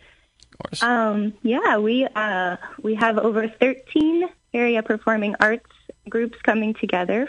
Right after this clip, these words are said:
Speaker 2: for our first ever food drive. Um, we are hoping to restock, restock the shelves of the Holy Family Food Pantry.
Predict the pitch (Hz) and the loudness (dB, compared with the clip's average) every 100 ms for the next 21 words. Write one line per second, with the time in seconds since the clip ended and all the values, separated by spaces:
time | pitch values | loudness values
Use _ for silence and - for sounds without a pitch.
0 | - 202 190 196 180 180 185 - - _ | -4 -2 0 2 0 0 -4 -12 -20 _
1 | 320 320 - 269 262 285 277 - 349 311 | -4 -2 0 2 2 0 -2 0 0 0
2 | 214 208 170 170 170 175 - 196 185 180 | 0 0 0 0 -2 -4 -2 -2 -2 -4
3 | 185 190 _ _ _ _ _ - 202 202 | -6 -8 _ _ _ _ _ -8 -4 -2
4 | 220 233 226 226 208 220 - 196 196 - | -2 -2 -2 -2 -2 -2 -2 -2 -4 -14
5 | - 233 233 208 208 - 202 - 196 208 | -6 -4 0 0 0 -4 -2 0 0 0
6 | 208 190 202 202 202 214 233 262 - 233 | -2 0 -2 -2 0 0 0 -2 -2 -2
7 | - 180 180 - 226 | -2 -4 -4 -2 -2